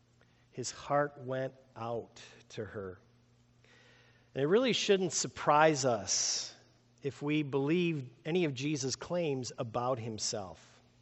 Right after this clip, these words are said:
Why? Well, because throughout the Old Testament, we're told that God is a compassionate God, right?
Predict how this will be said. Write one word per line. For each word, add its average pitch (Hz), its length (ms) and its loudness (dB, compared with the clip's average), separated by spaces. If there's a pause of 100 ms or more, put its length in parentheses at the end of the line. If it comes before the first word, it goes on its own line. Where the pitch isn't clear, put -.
(120)
Why? 143 420 0 (1040)
Well, 208 80 6
because 233 400 6
throughout 262 380 6
the 240 100 6
Old 226 180 8
Testament, 196 440 4
we're 226 100 4
told 208 380 4
that 165 260 6
God 170 540 8 (400)
is 170 180 4
a 170 60 6
compassionate 160 840 0
God, 120 400 0 (580)
right? 185 240 2